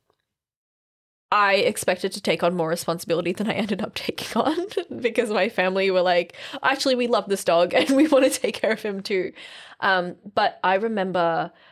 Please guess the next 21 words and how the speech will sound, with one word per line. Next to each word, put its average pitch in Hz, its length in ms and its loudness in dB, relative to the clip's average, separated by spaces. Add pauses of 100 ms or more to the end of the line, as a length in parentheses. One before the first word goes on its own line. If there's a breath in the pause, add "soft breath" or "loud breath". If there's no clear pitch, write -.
(140 soft breath)
back 185 360 -2
then 170 500 0 (120)
I 170 1000 -2
was 165 800 -4 (180)
doing, 170 720 -6 (240)
um, 160 380 -6 (120)
I - 60 -2
was 196 140 -2
working 185 280 -2
full 175 220 -12
time 262 320 -2
at 262 120 -6
the 254 80 2
time. 247 580 -4 (480 loud breath)
Um, 170 260 0
I 175 140 0
was 175 200 -4
doing 170 340 0
some 180 200 -8
pretty, 165 560 -8
I, 170 120 -2